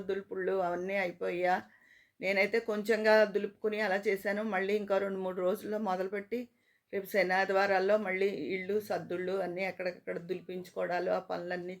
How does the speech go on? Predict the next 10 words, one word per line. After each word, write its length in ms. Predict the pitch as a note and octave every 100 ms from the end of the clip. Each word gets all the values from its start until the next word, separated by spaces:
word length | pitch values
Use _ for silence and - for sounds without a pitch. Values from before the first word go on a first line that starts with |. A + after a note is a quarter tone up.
| -
చెయ్యాలండి. 640 | D#3 E3+ E3+ E3 D#3+ - - _ _ _ _ _ _ _ _ _
అవి 180 | - F3+
ఉన్నాయి 420 | F3+ F#3 F#3 E3 D3 - _
పెండింగ్. 420 | E3 E3 E3+ E3+ D#3+
మళ్ళీ 240 | C3+ D3 - - -
పండగ 280 | D#3 E3 E3+
వస్తోంది 420 | E3+ - E3 D#3
కదా, 240 | D#3+ D#3+ F3+ - _ _ _ _ _ - G3+ G3+ - - - - -
అది 240 | F3 F3+ F#3+
సంగతి. 500 | G3 E3 E3+ D#3